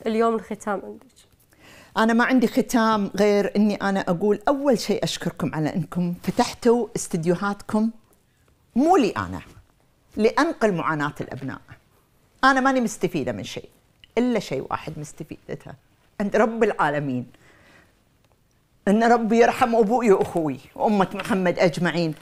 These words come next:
Speaker 2: هذيل الأبناء في قلوبكم يا دولة الكويت. لا تضحون فيهم،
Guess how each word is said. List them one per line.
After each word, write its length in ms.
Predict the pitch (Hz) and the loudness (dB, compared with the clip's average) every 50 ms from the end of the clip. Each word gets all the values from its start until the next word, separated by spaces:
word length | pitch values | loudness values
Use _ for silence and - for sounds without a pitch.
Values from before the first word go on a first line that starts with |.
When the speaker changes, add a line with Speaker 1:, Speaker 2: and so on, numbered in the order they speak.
| - | -4
Speaker 2:
هذيل 320 | - 233 214 220 233 233 240 | -2 2 4 4 4 4 4
الأبناء 640 | 226 - - 214 185 165 208 226 233 240 254 - - - - _ - - - - | 2 2 2 0 0 0 0 0 2 2 2 0 -2 -6 -14 _ -20 -20 -20 -2
في 120 | - 220 214 | 0 0 2
قلوبكم 920 | 175 214 214 202 190 180 185 202 247 262 262 - - - - 180 156 156 | 4 4 2 2 0 -2 0 2 4 4 4 2 0 0 0 0 2 0
يا 80 | 156 156 | 0 0
دولة 280 | 151 156 147 143 135 - - | 0 0 0 0 -2 -4 -6
الكويت. 440 | 123 - - - 113 135 - - - - - _ - _ _ _ _ _ _ _ - | -8 -8 -8 -8 -8 -8 -10 -14 -20 -20 -20 _ -20 _ _ _ _ _ _ _ 0
لا 160 | - 202 214 | 4 4 4
تضحون 440 | 220 208 202 196 - - 202 160 135 127 - | 6 4 0 -2 -2 -4 -6 -8 -8 -8 -8
فيهم، 340 | - 117 127 - 135 120 | -8 -8 -6 -6 -8 -8